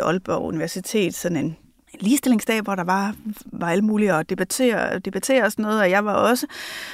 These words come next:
oppe og, øhm, og med i et panel, og der på et tidspunkt, og jeg, jeg siger blandt andet det der med, "Sørg nu for at få hjælp."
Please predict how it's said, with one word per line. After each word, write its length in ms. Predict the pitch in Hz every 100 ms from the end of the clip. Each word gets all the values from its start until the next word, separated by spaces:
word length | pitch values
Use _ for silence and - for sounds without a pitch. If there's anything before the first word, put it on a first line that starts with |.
| -
oppe 400 | - 226 269 233
og, 380 | 151 190 185 180
øhm, 340 | 170 170 - - -
og 180 | 202
med 180 | 196 214
i 60 | 240
et 100 | 220
panel, 340 | 226 226 240
og 80 | 196
der 160 | 214 220
på 120 | 233
et 60 | 233
tidspunkt, 420 | 269 269 - -
og 140 | 180
jeg, 100 | 147 -
jeg 280 | 220 214 214
siger 200 | 254 247
blandt 240 | 226 175
andet 260 | 175 220 202
det 100 | 185
der 120 | 185
med, 320 | 180 190 202 -
"Sørg 280 | - - 180
nu 80 |
for 200 | 170 180
at 60 | 170
få 120 | 180
hjælp." 340 | 165 151 -